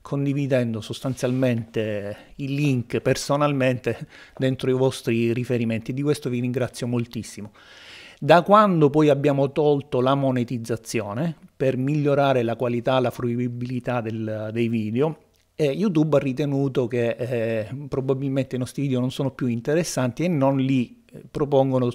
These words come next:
tra i suggeriti, tanto non ci possono mettere <laughs> pubblicità, quindi non vengono monetizzate né da noi né da loro, e quindi non,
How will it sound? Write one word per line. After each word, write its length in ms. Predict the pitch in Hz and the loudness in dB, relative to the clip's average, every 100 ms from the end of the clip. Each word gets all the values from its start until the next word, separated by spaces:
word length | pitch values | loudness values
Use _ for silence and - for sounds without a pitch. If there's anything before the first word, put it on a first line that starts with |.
| - | -6
tra 160 | - 127 | -4 -2
i 60 | |
suggeriti, 440 | 123 117 113 107 101 | 0 -2 -2 -4 -4
tanto 300 | 123 - 110 | -6 -4 -8
non 120 | 120 | -8
ci 100 | 127 | -6
possono 320 | 127 - 120 | -6 -4 -4
mettere 460 | 120 113 117 113 - 160 - | -4 -6 -8 -8 -10 -16 -16
<laughs> 240 | - - | -20 -14
pubblicità, 580 | - 127 135 139 131 127 | -6 -2 0 2 4 4
quindi 280 | 117 123 120 | 4 4 4
non 160 | 120 127 | 2 4
vengono 320 | 127 127 120 | 4 4 4
monetizzate 720 | 123 127 143 151 127 123 110 | 2 2 0 0 2 2 2
né 160 | 120 127 | -2 2
da 140 | 131 | 2
noi 200 | 127 113 | 2 -2
né 140 | 120 | -4
da 120 | 127 131 | 0 0
loro, 260 | 117 117 | 2 0
e 80 | - | -2
quindi 300 | - 117 110 | -6 -6 -6
non, 340 | 113 113 110 | -6 -6 -8